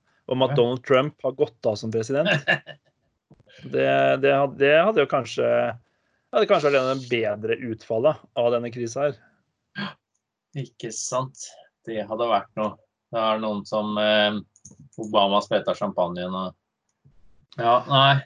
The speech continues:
Speaker 2: det er, var mye om det, om at, eh, det er ikke så veldig mye som er moro om dagen. I hvert fall ikke
Speaker 1: Nei.
Speaker 2: om det her. Ja.
Speaker 1: Nei, det, det, og det er jo for så vidt greit nok da, at man kanskje ikke bruker den situasjonen her. Sånn, eh, disse lette,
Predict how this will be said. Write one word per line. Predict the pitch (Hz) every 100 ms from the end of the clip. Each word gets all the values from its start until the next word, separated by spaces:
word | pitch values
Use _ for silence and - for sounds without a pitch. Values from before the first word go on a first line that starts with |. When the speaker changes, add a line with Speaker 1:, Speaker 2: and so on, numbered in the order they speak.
| _
Speaker 2:
det | 139
er, | 135 123 131 131
var | 135 143
mye | 139 127
om | 147 147
det, | 123
om | 110 113
at, | 110 -
eh, | 123 123 120 120
det | 117
er | - - -
ikke | _ 120
så | - 135
veldig | 123 127
mye | 123
som | - 123
er | 107
moro | 127 117 87
om | 92
dagen. | 90 110 135
I | - - _ _ _ _ _ _ _ _ _ _ - -
hvert | -
fall | 120
ikke | 117 147
Speaker 1:
Nei. | 175 -
Speaker 2:
om | 107 117 120
det | 117 120
her. | 117 123 135 - -
Ja. | - 107 104 _ _ _ _ _ _ - 135 - -
Speaker 1:
Nei, | 135 139 156 - _
det, | 143 143 143 139 139 165
det, | - -
og | - 127
det |
er | 131
jo | 110
for | 117
så | 117
vidt | 113
greit | 110 98 -
nok | 123
da, | 123
at | 101
man | 107
kanskje | 117 110 110
ikke | - - - - - _ _ _ _ 127
bruker | 131 117 104
den | 117
situasjonen | 113 120 127
her. | 131
Sånn, | 127 113 - 131
eh, | 123 123 135
disse | 123 120
lette, | 123 127 - _ 113